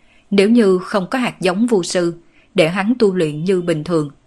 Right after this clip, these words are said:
tối thiểu cần thời gian năm năm. Đây là dưới tình huống hắn tự tin có thể có được một số cơ duyên. "Có lẽ bây giờ tôi đã có thực lực chân chính đấu cùng nhà họ Mục." Phương Minh nói nhỏ một câu.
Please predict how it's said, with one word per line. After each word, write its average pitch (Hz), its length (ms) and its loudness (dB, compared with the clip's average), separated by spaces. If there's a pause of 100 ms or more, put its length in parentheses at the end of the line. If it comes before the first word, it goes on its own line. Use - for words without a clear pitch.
(280)
tối 196 180 0
thiểu 214 360 -2
cần 165 200 -2
thời 165 180 -2
gian 180 340 -6
năm 175 200 -6
năm. 170 180 -4 (540)
Đây 220 140 4
là 202 140 2
dưới 185 380 2
tình 165 180 -2
huống 196 300 0
hắn 226 300 0
tự 170 200 -2
tin 180 280 0 (260)
có 262 100 -2
thể 196 160 -2
có 190 200 -8
được 226 280 0
một 165 240 -4
số 190 400 -4
cơ 180 180 0
duyên. 165 260 0 (2250)
"Có 240 120 4
lẽ 170 300 0 (320)
bây 202 180 2
giờ 170 300 2 (100)
tôi 190 220 4
đã 160 140 -2
có - 160 -6
thực - 260 -6
lực 180 240 -2 (340)
chân 180 220 0
chính 202 340 0 (120)
đấu 185 420 0
cùng 151 200 -2
nhà 160 140 -6
họ 147 180 -8
Mục." 151 280 -6 (960)
Phương 185 220 0
Minh 185 280 -2
nói 175 180 -2
nhỏ 208 240 0
một 202 240 -2
câu. 165 180 -4